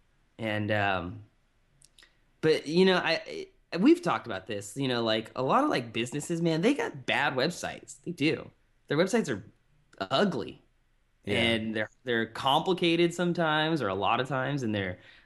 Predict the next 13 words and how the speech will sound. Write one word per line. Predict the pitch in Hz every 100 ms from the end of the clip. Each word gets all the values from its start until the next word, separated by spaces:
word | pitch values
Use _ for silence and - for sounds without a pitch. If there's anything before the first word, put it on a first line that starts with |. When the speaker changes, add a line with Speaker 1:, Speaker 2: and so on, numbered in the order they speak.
| -
Speaker 1:
n-, | 117 120
not | 127 127 180 -
actually | 107 127 - 143 123
very | 123 113
informative, | 104 104 117 110 139 135 143 147
and | 131 113 110
it's | 95 110 -
frustrating, | - 104 135 - 107 87 92
and, | 87 -
uh, | - - - _ _ _ _ _ _ _ _ _ -
I | -
don't | 107 101
know. | 117